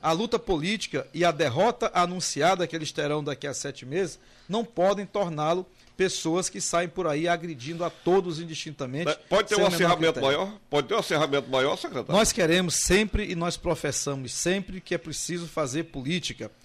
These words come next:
Speaker 1: como a, com a primazia da disputa de ideias. Política não é um ringue físico, política não é um, um espaço em que você vai pra dar porrada nos outros. Isso é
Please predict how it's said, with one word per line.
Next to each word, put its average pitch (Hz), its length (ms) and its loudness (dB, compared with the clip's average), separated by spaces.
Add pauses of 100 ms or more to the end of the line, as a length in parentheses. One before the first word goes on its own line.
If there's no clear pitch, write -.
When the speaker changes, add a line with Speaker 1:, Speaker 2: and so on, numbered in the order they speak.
(300)
Speaker 1:
como 185 420 2
a, 151 80 0
com - 240 -4
a 151 80 0
primazia 185 920 -2 (280)
da 165 180 4
disputa 170 500 -6
de 170 140 -8
ideias. 139 640 0 (560)
Política 180 500 0
não 175 160 -2
é 180 80 2
um 185 120 0
ringue 147 440 -2
físico, 117 800 -6
política 165 500 -4
não 165 140 -6
é 170 140 0
um, 170 300 -6
um 160 40 -6
espaço 165 480 0
em 170 40 -10
que 165 100 -8
você 160 320 -4
vai 147 220 2
pra 165 160 -2
dar 160 180 0
porrada 156 480 2
nos 175 180 -6
outros. 143 320 0 (380)
Isso 180 320 -2
é 180 280 6